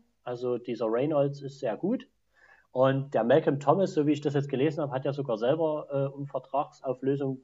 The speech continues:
gebeten. Sowas kann ja auch passieren, äh, dass sich so ein Spieler manchmal in dem Team nicht wohlfühlt.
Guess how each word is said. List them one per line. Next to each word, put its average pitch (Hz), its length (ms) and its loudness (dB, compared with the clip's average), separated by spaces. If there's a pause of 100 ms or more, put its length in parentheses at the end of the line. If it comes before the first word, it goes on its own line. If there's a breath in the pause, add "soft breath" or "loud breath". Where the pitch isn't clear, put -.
(140)
gebeten. 160 680 -2
Sowas 120 260 -2
kann 151 160 -4
ja 135 100 -2
auch 190 180 -4
passieren, 139 540 0 (320 loud breath)
äh, 123 200 4
dass 127 180 -4
sich 123 140 -10
so 123 80 -4
ein 113 60 -4
Spieler 151 300 -2
manchmal 139 340 -2
in 123 60 -4
dem 110 140 -6
Team 147 200 -2
nicht 147 200 -6
wohlfühlt. 170 540 0